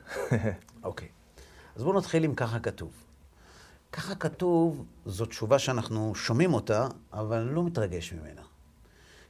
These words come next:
Speaker 2: כי אם ה"ככה כתוב" זו סיבה מספיק טובה כדי שאני אקיים, אז למה למרות שככה כתוב,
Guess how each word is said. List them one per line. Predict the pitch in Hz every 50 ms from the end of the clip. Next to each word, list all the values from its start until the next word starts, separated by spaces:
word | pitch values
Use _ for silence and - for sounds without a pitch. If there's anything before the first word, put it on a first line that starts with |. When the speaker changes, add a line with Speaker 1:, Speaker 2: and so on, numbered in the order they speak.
| - -
Speaker 2:
כי | - - 135 127 -
אם | 190 214 208 180 175 185 190 185 - 170 - - - - - - - - - - - - _ - _ - - - - - _ - - - - - _ _
ה"ככה | - - - - 180 170 170 -
כתוב" | 170 - - 117 - - - 160 135 90 - 113 110 - - -
זו | 90 92 110 107
סיבה | - - 110 101 156 170
מספיק | 160 131 92 - - - - - - - -
טובה | - - 135 117 95 85 78 - - - _ - - _ _ - -
כדי | 113 95 95 92
שאני | - - 95 98 120 127
אקיים, | 110 - - - 92 107 139 151 127 120 127 - - - - - - - - - - - - - - -
אז | 98 98 90 95 110
למה | 127 151 151 151 135
למרות | 120 107 104 101 104 127 127 -
שככה | - - - - - 117 - - 104
כתוב, | - - 98 - - 180 180 170 156 135 -